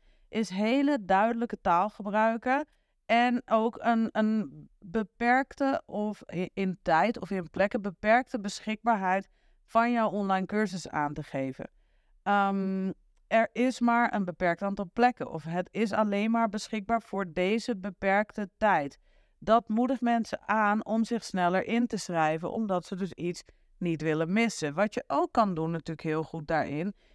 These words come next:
is, hè, die early bird aanpak. Net als een pre-sale bijvoorbeeld bij, eh, boeken of concertkaartjes. Geef mensen die zich s-, vroeg inschrijven, bijvoorbeeld die zich inschrijven voor de wachtlijst alleen al,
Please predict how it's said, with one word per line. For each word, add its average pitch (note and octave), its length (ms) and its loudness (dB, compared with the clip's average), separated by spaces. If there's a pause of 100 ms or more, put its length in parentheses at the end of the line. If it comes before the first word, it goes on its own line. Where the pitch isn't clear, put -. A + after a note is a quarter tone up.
(120)
is, A3 240 0
hè, G3+ 200 2
die A3 220 -4
early B3 400 2
bird F3 340 0
aanpak. E3+ 640 0
Net F3+ 280 -2
als F#3 160 0
een E3 280 -4
pre-sale F#3+ 720 0
bijvoorbeeld F3 540 -2
bij, D#3+ 340 0 (380)
eh, D#3+ 440 0
boeken F3+ 600 0
of D#3 220 -8
concertkaartjes. A3 1080 -2 (600)
Geef B3+ 580 0
mensen A#3 680 0
die B3 120 4
zich G#3 240 -2
s-, - 200 -10
vroeg A#3+ 360 -2
inschrijven, G#3 880 -2 (320)
bijvoorbeeld B3 540 2
die G#3+ 80 0
zich F#3+ 260 -6
inschrijven F#3+ 680 0
voor G#3+ 340 0
de F#3+ 160 -6
wachtlijst F#3 680 2
alleen D#3 440 -2
al, F#3 260 0